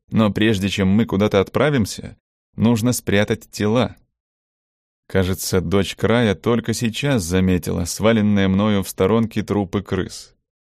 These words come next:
Она вздрогнула, перевела взгляд с тел на меня, обратно и, ойкнув, продемонстрировала свой завтрак вслед за Архипом.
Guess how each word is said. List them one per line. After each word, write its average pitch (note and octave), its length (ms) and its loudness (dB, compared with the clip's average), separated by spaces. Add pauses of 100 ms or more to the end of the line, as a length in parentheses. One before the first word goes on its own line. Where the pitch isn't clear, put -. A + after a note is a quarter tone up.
(120)
Она G2+ 280 2
вздрогнула, F#2 680 0 (300)
перевела F#2 400 2
взгляд G2 400 0
с - 100 -10
тел G2+ 240 0
на F#2 120 2
меня, G2+ 540 0 (300)
обратно A2 800 0 (560)
и, F#2 240 0
ойкнув, A2 600 -2 (380)
продемонстрировала G#2+ 960 0
свой A2+ 540 2
завтрак G#2 760 -2 (220)
вслед G2+ 400 -2
за F#2 200 4
Архипом. F2+ 680 -6